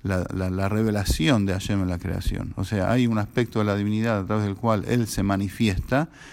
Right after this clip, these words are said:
y hay un aspecto de la divinidad a través del cual Él se oculta. Y eso en, en cada dimensión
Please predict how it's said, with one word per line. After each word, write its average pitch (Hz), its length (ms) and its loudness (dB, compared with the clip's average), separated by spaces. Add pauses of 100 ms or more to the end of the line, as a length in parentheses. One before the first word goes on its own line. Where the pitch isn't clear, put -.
(140)
y 107 60 0
hay 107 40 4
un 110 100 2
aspecto 127 400 0
de 120 60 2
la 120 100 2
divinidad 139 320 2
a - 20 -4
través 127 220 0
del 127 120 0
cual 143 340 2
Él 143 180 2
se 135 100 -2
oculta. 107 580 0 (640)
Y 113 200 2
eso 127 400 2
en, 101 140 -2
en 107 120 -2
cada 131 220 2
dimensión 127 800 2